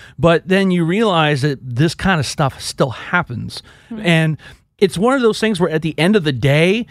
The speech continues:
Speaker 1: it's kinda like a safety briefing in that all, th-, there are things you can do, but at the end of the day, all you can do is tell people not to do certain things. And it just kind of falls down to that individual person to say,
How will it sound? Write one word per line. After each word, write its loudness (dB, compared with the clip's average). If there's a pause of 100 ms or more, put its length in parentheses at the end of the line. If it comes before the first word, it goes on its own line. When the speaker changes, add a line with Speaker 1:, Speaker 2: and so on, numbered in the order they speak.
(180)
Speaker 1:
it's 0
kinda 0
like 0
a -2
safety -2
briefing -4
in 2
that 2
all, 4 (640)
th-, -6
there 2
are 0
things 2
you 2
can 0
do, 4 (240)
but -2
at -2
the -6
end 2
of 0
the 2
day, 0
all 0
you 0
can 2
do 4
is -2
tell 0
people -2
not 0
to -2
do 2
certain -2
things. -2 (340)
And 2
it -4
just -2
kind -2
of -6
falls 2
down 0
to -4
that 0
individual 0
person -2
to -4
say, 0